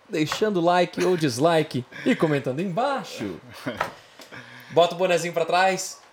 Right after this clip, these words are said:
Speaker 1: que você fica top.
Speaker 2: Thiago Nagatani.
Speaker 1: Thiago Nagatani.
Speaker 2: Cara, que da hora ver você aqui, né?
Speaker 1: Ah, velho.
Speaker 2: É foda, cara.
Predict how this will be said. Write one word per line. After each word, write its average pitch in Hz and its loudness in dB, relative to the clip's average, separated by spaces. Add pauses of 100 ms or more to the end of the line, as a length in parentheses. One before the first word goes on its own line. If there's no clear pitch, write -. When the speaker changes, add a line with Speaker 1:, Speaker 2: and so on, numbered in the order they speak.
(120)
Speaker 1:
que 143 -10
você 131 -6
fica 127 -6 (220)
top. 170 4
Speaker 2:
Thiago 127 0
Nagatani. 107 -6
Speaker 1:
Thiago 185 2
Nagatani. 170 0 (580)
Speaker 2:
Cara, 113 2
que - -20
da 127 2
hora 113 4
ver 107 -4
você 107 -6
aqui, 104 -12
né? 85 -12 (380)
Speaker 1:
Ah, 170 4
velho. 202 4
Speaker 2:
É 180 -8
foda, 110 2
cara. 101 -12